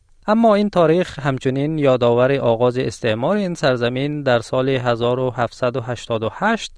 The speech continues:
و روزی است که کاشفان بریتانیایی پرچم بریتانیا را در سیدنی برافراشتند و این سرزمین را به نام کشورشان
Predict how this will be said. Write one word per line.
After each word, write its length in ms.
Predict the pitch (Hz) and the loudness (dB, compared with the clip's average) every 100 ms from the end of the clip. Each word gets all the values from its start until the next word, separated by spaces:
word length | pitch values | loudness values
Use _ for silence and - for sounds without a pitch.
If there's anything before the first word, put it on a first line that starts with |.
| - | -8
و 260 | 165 180 - | 0 0 0
روزی 440 | 151 170 190 180 | -2 0 2 0
است 220 | 180 - - | -2 -4 -6
که 200 | 170 165 | -4 -4
کاشفان 560 | 131 110 127 - 135 127 | -4 -4 -6 -4 -4 -4
بریتانیایی 960 | 117 113 - 117 113 113 123 190 214 | -4 -4 -4 -4 -4 -2 -2 0 -2
پرچم 480 | - 180 165 - 175 | -2 -4 -4 -2 -2
بریتانیا 840 | 170 147 131 120 120 110 117 131 | -2 -2 -2 -2 -4 -4 0 2
را 240 | 135 139 135 | 2 2 2
در 220 | 127 127 | 2 0
سیدنی 580 | 127 - - 113 - 175 | 0 -6 -8 -8 -4 -4
برافراشتند 840 | 208 196 196 - 190 - 196 185 175 175 | 0 2 2 2 -2 0 -2 -2 -4 0
و 240 | 175 175 | 2 2
این 160 | 151 151 | -2 -6
سرزمین 600 | - 123 117 120 127 135 | -4 -2 -2 -4 -4 0
را 180 | 139 139 | 2 2
به 180 | 131 | 0
نام 340 | 117 120 127 123 - | -2 -2 -2 -8 -8
کشورشان 760 | 110 - 151 196 196 214 196 | -12 -6 0 0 0 0 -2